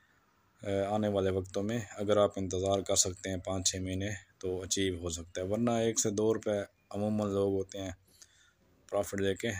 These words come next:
निकल सकते हैं आप, अगर शॉर्ट टर्म वाले हैं आप तो। अच्छा, एक तो हो गया एएसएल,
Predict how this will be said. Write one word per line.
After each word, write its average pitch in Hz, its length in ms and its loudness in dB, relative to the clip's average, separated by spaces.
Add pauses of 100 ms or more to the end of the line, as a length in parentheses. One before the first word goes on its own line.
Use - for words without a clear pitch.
निकल 95 260 -4
सकते 85 340 -10
हैं 85 120 -6
आप, 80 200 -4 (500)
अगर 95 180 0
शॉर्ट 95 300 6
टर्म 87 260 0
वाले 82 220 -2
हैं 85 160 -6
आप 80 240 -8
तो। 80 100 -16 (1160)
अच्छा, 95 240 2
एक 120 260 2
तो 120 80 6
हो 117 100 6
गया 113 280 4
एएसएल, 113 580 4